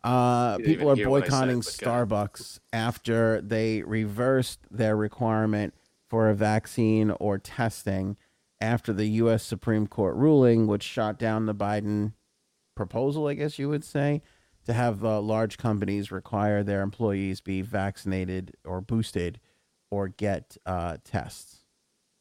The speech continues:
Speaker 1: Uh, the coffee giant earlier this month said that it would require its around two hundred and twenty thousand employees to be fully vaccinated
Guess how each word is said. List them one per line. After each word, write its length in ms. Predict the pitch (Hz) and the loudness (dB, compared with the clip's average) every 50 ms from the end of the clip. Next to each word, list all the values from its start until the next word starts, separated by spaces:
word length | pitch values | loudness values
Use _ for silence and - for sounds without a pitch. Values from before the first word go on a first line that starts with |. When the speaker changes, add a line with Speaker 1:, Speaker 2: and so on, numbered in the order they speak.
| _ _ _ _ _ _ _ _ _ - | _ _ _ _ _ _ _ _ _ -6
Speaker 1:
Uh, 180 | - 107 104 104 | -4 -2 -2 0
the 100 | 110 110 | -2 -2
coffee 320 | - 135 131 123 110 135 113 | -2 0 -2 0 0 0 0
giant 300 | 131 127 123 120 113 - | 2 2 2 2 0 2
earlier 260 | 104 120 120 120 117 | 2 2 2 2 2
this 160 | 110 113 - | 0 -2 -2
month 220 | 127 117 117 113 - | 0 0 0 0 0
said 100 | 123 107 | 0 2
that 80 | 117 110 | 2 2
it 40 | 98 | 2
would 60 | 107 | 2
require 680 | 107 107 101 - 127 117 120 120 117 117 117 120 - - | 0 -2 -4 -2 -2 0 2 2 2 2 2 0 -2 -2
its 200 | - 113 113 - | -4 -4 -2 -2
around 280 | 123 113 110 107 107 107 | -2 0 0 0 0 -2
two 140 | - - 135 | -2 -2 -2
hundred 240 | 135 135 127 120 82 | 0 0 0 -2 -4
and 100 | 104 - | -4 -8
twenty 460 | - - 127 120 120 - 123 113 110 | -6 -4 -4 -4 -2 -2 -4 -4 -4
thousand 760 | - _ - 113 107 113 120 127 117 113 123 110 113 110 - _ _ _ _ _ _ - | -6 _ -4 -2 0 0 0 0 0 0 0 0 0 0 -2 _ _ _ _ _ _ -2
employees 1120 | 110 110 104 - - - 110 110 117 110 107 113 117 107 98 92 90 90 98 - - - _ _ | -2 -2 -2 -2 -4 -2 0 0 2 2 2 2 2 2 0 0 -2 -4 -6 -8 -14 -20 _ _
to 100 | - 98 | -6 -2
be 120 | 98 104 98 | -2 -2 -2
fully 280 | - 113 110 113 113 | -2 -2 -2 0 0
vaccinated 880 | 107 107 104 104 104 - - 107 104 98 95 90 92 92 98 98 104 | 0 2 0 0 -2 -4 -4 -2 -2 0 0 -2 -2 -4 -4 -6 -8